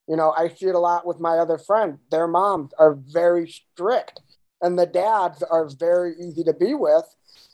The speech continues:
And so you get that resentment a lot of times, not all the time, but in a good divorce,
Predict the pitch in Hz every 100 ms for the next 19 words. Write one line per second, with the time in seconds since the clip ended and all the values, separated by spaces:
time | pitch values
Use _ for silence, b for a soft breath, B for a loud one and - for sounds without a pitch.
0 | _ 196 208 - 214 196 196 180 220 -
1 | 202 190 170 185 277 294 202 185 170 180
2 | 185 190 - 214 302 233 190 - - 226
3 | 285 185 202 185 165 165 165 175 B B
4 | B B 185 185 170 139 - 202 208 185
5 | 175 185 175 165